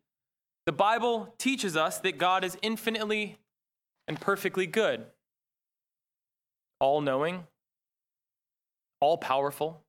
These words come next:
infinitely good, and yet evil exists in this world. Suffering exists in this world, both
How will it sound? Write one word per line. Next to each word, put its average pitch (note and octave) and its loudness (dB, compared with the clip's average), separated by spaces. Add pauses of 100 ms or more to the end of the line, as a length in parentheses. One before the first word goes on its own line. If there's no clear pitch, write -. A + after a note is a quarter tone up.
(520)
infinitely F3+ -2
good, C3+ -4 (360)
and E3+ 0
yet E3 -2 (840)
evil D3 0 (180)
exists - -2 (340)
in D#3 -2
this E3 -4
world. E3 0
Suffering C#3+ -2 (480)
exists C#3 -2 (480)
in D3+ 0
this C#3+ -2
world, C3+ -2 (680)
both F3 2